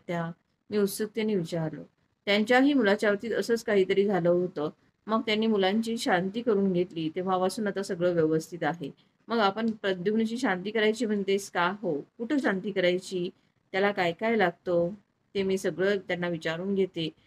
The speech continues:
पण तुम्ही तयार आहात ना?" "हो, हो, करूया की शांती."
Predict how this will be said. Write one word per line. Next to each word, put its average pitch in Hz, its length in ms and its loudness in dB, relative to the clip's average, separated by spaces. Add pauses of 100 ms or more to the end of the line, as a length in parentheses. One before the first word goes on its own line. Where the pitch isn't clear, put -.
(220)
पण 240 80 -2
तुम्ही 247 320 0
तयार 220 280 4
आहात 208 360 0
ना?" 170 240 0 (460)
"हो, 220 180 4
हो, 185 260 0 (140)
करूया 214 320 2
की 226 160 -8
शांती." 151 460 -6